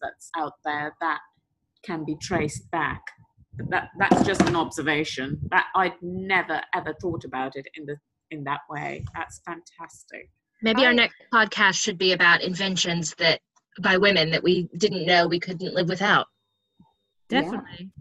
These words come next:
Speaker 4: definitely.
Speaker 3: I, I agree. Like, I'd never heard that before, Liz. That was so interesting. Um, and it just reminded me of a few weeks ago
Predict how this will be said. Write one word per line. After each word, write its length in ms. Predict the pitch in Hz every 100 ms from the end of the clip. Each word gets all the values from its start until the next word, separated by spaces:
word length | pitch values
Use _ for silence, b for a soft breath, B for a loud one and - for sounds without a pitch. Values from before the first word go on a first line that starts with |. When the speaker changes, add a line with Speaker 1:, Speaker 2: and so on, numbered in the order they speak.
| _
Speaker 4:
definitely. 540 | 208 226 - - 160 185 - _ _ -
Speaker 3:
I, 440 | 247 294 254 - -
I 120 | 220 254
agree. 680 | 247 208 233 208 190 196 208
Like, 340 | 202 170 80 _ -
I'd 220 | 226 233
never 360 | 240 233 220 220
heard 220 | 220 214
that 220 | - 208
before, 320 | 196 _ 170 165
Liz. 380 | 160 160 165 202 -
That 200 | 190 196
was 160 | 196
so 340 | 190 - 233 214
interesting. 1160 | 196 202 175 165 _ _ _ _ - 135 202 208 _
Um, 480 | 196 185 185 190 190 _ _
and 120 | 214 214
it 120 | 202
just 380 | 233 202 - -
reminded 460 | 220 214 208 208 196
me 380 | 190 185 185 -
of 400 | 190 185 180 180 -
a 40 |
few 180 | _ 214
weeks 300 | 196 - _
ago 460 | 180 165 170 185